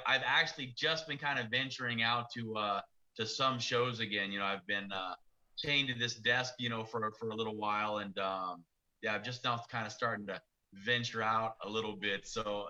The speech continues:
hey, who knows what the future holds? You know what I mean? But, uh, yeah.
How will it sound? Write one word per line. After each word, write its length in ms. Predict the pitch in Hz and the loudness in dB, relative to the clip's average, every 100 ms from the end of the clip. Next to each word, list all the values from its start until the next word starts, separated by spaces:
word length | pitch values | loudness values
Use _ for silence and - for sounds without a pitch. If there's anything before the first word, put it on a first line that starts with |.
| 143 | 0
hey, 120 | 160 | 2
who 160 | 185 | 2
knows 220 | 220 196 156 | 2 2 2
what 140 | 160 | -2
the 80 | 139 | -2
future 380 | 147 143 139 135 | -2 -2 -2 0
holds? 360 | 131 127 120 | 2 2 0
You 60 | 120 | -2
know 80 | 120 | 2
what 100 | 117 | 2
I 60 | |
mean? 260 | 117 117 117 | 2 2 2
But, 200 | 110 110 113 | 0 0 0
uh, 240 | 107 104 95 - - _ - _ | 2 2 0 -4 -20 _ -20 _
yeah. 360 | 107 107 95 | -4 0 0